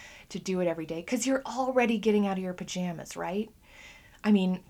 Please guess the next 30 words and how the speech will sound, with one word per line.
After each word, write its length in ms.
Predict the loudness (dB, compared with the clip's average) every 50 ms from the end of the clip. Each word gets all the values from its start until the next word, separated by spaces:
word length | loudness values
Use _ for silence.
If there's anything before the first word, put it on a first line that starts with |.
| -20 -20 -20 -20 -20 -20 _ -20 -20 -20 -10 -6
if 100 | -4 0
you're 100 | 0 2
gonna 160 | 4 4 4 4
be 100 | 4 2
going 260 | 2 2 2 2 0
to 80 | -2
work 360 | -4 -4 -2 -2 -2 -2 -2 -4
and 120 | -4 -4
seeing 320 | -4 -2 -2 -2 -2 -4
clients 560 | -6 -4 -4 -2 0 0 0 0 -2 -4 -6 -8
and 100 | -8 -6
seeing 320 | -4 -2 -2 0 0 -2
the 80 | -2 0
world, 400 | 2 4 6 8 8 8 6 4
I 120 | -2 -2
hope 240 | 0 0 0 0 0
you're 100 | -2 0
getting 240 | 2 2 4 4 4
out 120 | 4 4
of 180 | 4 2 2 0
your 160 | 0 -2 0
pajamas, 600 | 0 0 0 2 2 2 2 2 2 0 -2 -2
just 220 | -2 -2 -2 0 -2
because 280 | -2 0 0 0 0
it 80 | -2 -2
kind 180 | -2 0 0 0
of 100 | 0 -2
shows 380 | -2 0 0 0 0 0 -4
the 100 | -6 -6
world 520 | -6 -2 -2 0 0 0 0 -2 -4 -6